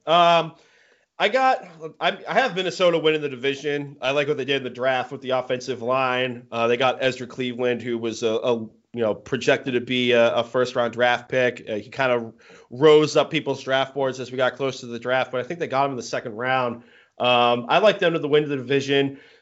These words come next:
Uh, the over under that I have my eye on is Green Bay, but for the opposite reasons. Um, I think that thirteen and, what was it, thirteen and three they were last year.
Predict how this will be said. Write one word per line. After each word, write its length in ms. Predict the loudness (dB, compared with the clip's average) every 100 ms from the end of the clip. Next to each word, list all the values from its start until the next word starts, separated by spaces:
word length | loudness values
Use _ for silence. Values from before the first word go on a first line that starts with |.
| -2
Uh, 160 | 2 4
the 140 | 6
over 200 | 6 6
under 200 | 2 2
that 140 | 2
I 100 | 4
have 180 | 2 0
my 160 | 0 2
eye 240 | 2 2
on 200 | 4 2
is 140 | 0 -4
Green 300 | -4 -4 0
Bay, 260 | 2 2
but 180 | 2 -4
for 120 | -4
the 140 | -4 -2
opposite 440 | -2 -4 -10 -8
reasons. 600 | -4 -4 -2 -4 -4 -8 -2
Um, 400 | 2 4 2 0
I 100 | -4
think 440 | -2 2 0 0
that 260 | -4 -4 -4
thirteen 760 | -8 -6 -6 -8 -10 -8 -4
and, 280 | -4 -6 -10 -8
what 140 | -6
was 160 | -6 -6
it, 140 | -4
thirteen 320 | -2 -2 0
and 120 | -2 -2
three 440 | 0 2 2 2
they 80 | 0
were 180 | 2 2
last 380 | 2 2 0 0
year. 360 | 2 2 0